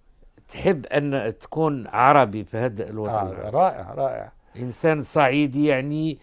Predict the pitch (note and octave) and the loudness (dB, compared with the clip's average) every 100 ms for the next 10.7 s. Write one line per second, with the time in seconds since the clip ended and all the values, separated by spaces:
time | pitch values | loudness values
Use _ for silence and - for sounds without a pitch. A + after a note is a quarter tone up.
0 | _ C#3+ D3 F3 F#3 C#3 C#3 D3 D#3 D#3+ | _ 6 6 8 6 4 4 4 6 6
1 | D3+ D#3 C3+ D3+ F3+ D3+ D#3 - C#3+ D3 | 6 6 8 10 8 8 4 2 -2 0
2 | C#3 B2+ C3 B2 A#2 G#2 A2+ A2+ A2 A2 | -2 -2 0 2 2 2 0 0 -2 0
3 | A#2+ D3 D3 C3 C3+ E3 C3+ D#3 F3+ D#3 | 4 6 6 4 4 6 6 6 8 10
4 | E3+ D#3 D#3+ D#3 C#3+ D#3+ E3 F#2+ C#3 A2+ | 8 8 8 6 6 4 2 2 2 2
5 | - - _ - C#3 C#3+ D3 B2+ D#3 D3+ | -2 -20 _ -4 0 2 0 0 2 4
6 | C#3+ C3+ C3 B2 A#2 - - C3+ D3 A#2 | 2 2 2 2 0 -4 4 8 10 8
7 | D#3+ F3 D3+ D3+ C#3 B2 C3 G#2+ A#2 A2 | 6 8 8 8 4 0 -4 -4 -6 -4
8 | C3+ C3 B2+ B2+ B2 A#2 A2+ C#3 C3+ C#3+ | -4 -2 -2 -2 -2 -4 -2 0 -2 -4
9 | C3+ C3 - D#3 D3+ - C#3+ D3 D#3 - | -4 -6 -6 -6 -6 -6 -6 -6 -8 -4
10 | C#3+ C3+ D#3+ G#2+ G#2 A2+ | -2 0 -2 -2 0 0